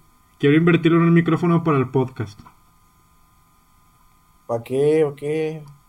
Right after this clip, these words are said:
Speaker 1: Pues para tener mejor audio, güey, mejor calidad de audio. Las personas
Speaker 2: Sí,
Speaker 1: te
Speaker 2: de hecho yo también.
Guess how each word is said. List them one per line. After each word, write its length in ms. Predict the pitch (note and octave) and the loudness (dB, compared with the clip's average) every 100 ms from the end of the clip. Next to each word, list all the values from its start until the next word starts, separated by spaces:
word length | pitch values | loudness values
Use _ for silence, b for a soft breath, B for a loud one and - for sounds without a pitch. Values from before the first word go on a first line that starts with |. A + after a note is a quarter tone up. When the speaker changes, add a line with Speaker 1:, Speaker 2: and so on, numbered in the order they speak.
| _ | _
Speaker 1:
Pues 180 | C3+ C#3 | -2 0
para 260 | D3+ C#3+ | 0 0
tener 240 | D3 D3+ E3 | 0 -2 -2
mejor 260 | F3 F3+ | -2 0
audio, 360 | D#3+ F#3+ G3+ G3 | 2 2 4 4
güey, 140 | G3 | 2
mejor 200 | F#3 E3 | 0 -2
calidad 340 | F#3 F3+ E3+ F3 | 0 0 2 2
de 80 | |
audio. 520 | E3+ E3 F3+ F#3+ F#3 - b b _ - | 2 2 2 2 0 -8 b b _ -4
Las 160 | D3 | -2
personas 380 | D#3+ D3 E3+ G3+ | -2 -2 0 2
Speaker 2:
Sí, 80 | C#3+ | 2
Speaker 1:
te 60 | |
Speaker 2:
de 80 | C#3 | 2
hecho 160 | C#3 D3+ | 2 0
yo 140 | D3 | 0
también. 440 | D3 C#3 A#2+ A#2+ | -2 -4 -6 -8